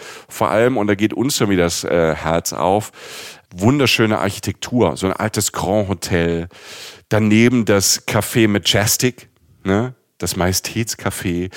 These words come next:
so ein Belle Epoque Café, ne, verspielte Fassade, große Fenster, Balkone mit so bodentiefen, verglasten Türen,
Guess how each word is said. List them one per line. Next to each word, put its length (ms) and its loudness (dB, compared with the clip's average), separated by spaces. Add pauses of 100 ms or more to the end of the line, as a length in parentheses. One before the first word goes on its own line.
(140)
so 120 -2
ein 120 2
Belle 240 2
Epoque 480 -4
Café, 440 -2
ne, 140 0
verspielte 560 -2
Fassade, 640 -4
große 320 -4
Fenster, 480 -4
Balkone 560 0
mit 160 -2
so 80 -6
bodentiefen, 800 -6
verglasten 800 -6
Türen, 400 0